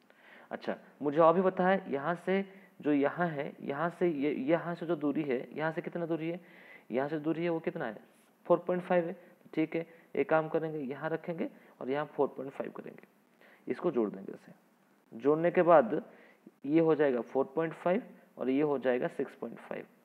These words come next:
और नाम लेने के लिए जो भी नाम दिया है एम ओ आर ई ऐसे लिख सकते हैं,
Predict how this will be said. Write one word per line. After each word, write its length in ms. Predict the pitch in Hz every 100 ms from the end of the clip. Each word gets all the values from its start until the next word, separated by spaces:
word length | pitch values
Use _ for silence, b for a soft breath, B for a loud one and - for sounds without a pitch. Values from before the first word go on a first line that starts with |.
| _ b -
और 80 | 131
नाम 300 | 135 151 147
लेने 220 | 135 131
के 120 | 135
लिए 180 | 180 320 B B -
जो 180 | 117 143
भी 180 | 135 135
नाम 280 | 120 117 113
दिया 140 | 110
है 140 | 135 185 - 98
एम 340 | 98 127 175 180 - -
ओ 420 | 113 104 123 - - -
आर 300 | 113 107 139 - -
ई 260 | 110 110 - - -
ऐसे 140 | -
लिख 140 | 175 -
सकते 260 | - -
हैं, 80 | -